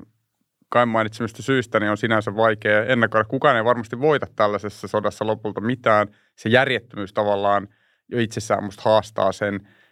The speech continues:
että miten me on ajateltu, että maailma toimii tai sen pitäisi toimia. Et meidän turvallisuusympäristö on ainakin niinku rajusti muuttunut.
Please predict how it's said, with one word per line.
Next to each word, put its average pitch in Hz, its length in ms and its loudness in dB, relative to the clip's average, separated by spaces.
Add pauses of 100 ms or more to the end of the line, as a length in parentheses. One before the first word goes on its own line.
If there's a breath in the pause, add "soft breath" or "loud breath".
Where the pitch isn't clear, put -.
(100 soft breath)
että - 140 -4
miten 117 220 2
me 110 100 0
on 107 100 0
ajateltu, 107 560 2
että 92 180 -6
maailma 98 340 -2 (200)
toimii 104 420 0
tai 101 160 2
sen 101 180 -8
pitäisi 101 400 -4
toimia. 71 580 -4
Et 131 120 -4
meidän 131 220 2
turvallisuusympäristö 120 1000 -2
on 104 40 4
ainakin 101 300 -2
niinku 101 180 -6
rajusti 104 440 0
muuttunut. 113 600 -4